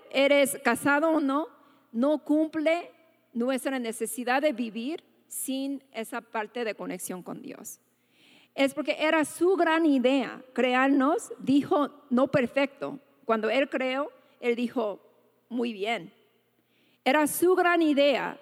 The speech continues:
hacernos muy bien, pero, ah, no com-,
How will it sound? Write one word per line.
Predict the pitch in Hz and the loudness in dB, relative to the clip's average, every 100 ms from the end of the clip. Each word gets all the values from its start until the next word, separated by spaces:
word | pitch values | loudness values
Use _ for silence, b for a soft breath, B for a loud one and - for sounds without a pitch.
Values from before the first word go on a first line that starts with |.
| - | -2
hacernos | 247 - 285 269 247 233 | 0 0 0 0 -2 0
muy | 262 359 339 | 2 2 2
bien, | 311 285 330 - _ | 2 0 -2 -8 _
pero, | 240 233 220 - _ _ - | -2 -2 -4 -10 _ _ -2
ah, | 233 220 - - _ _ _ _ | 0 0 -4 -16 _ _ _ _
no | 247 277 349 | 0 2 2
com-, | 330 269 - 226 | 0 -4 -6 -14